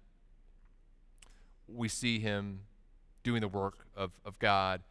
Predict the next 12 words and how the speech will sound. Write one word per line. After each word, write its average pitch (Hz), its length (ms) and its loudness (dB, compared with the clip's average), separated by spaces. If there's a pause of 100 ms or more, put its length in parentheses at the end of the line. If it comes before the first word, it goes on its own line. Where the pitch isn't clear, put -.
(460)
in 98 400 -4
freeing 120 360 0
his 104 120 -2
people 104 300 -6
from 95 240 -6
the, 90 220 -2 (280)
the 104 80 -10
bondage 95 500 0
of 87 60 -12
the 87 60 -12
Philistines. 95 800 -14 (2500)
Now, 165 160 -4